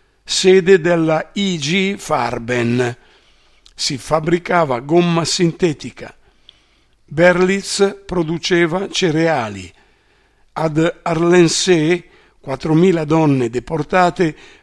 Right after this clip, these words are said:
coltivavano legumi per le S S. Il campo si componeva di nove agglomerati: campo delle donne, campo della quarantena, campo dei ciechi,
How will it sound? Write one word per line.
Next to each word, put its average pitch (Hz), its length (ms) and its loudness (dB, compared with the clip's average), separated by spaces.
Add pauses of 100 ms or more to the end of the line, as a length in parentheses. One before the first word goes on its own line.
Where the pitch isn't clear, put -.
(100)
coltivavano 160 800 0
legumi 196 600 0
per 175 260 -6
le 170 320 0
S 175 500 -4
S. 135 540 -6 (800)
Il 185 180 -6
campo 139 580 -2
si - 240 -8
componeva 185 720 4
di 147 160 2
nove 165 480 2
agglomerati: 147 960 -2 (600)
campo 151 380 -2
delle 127 300 -2
donne, 180 560 4 (320)
campo 165 420 -2
della 135 320 -4
quarantena, 139 1000 0 (380)
campo 160 460 -2
dei 156 200 0
ciechi, 165 640 -4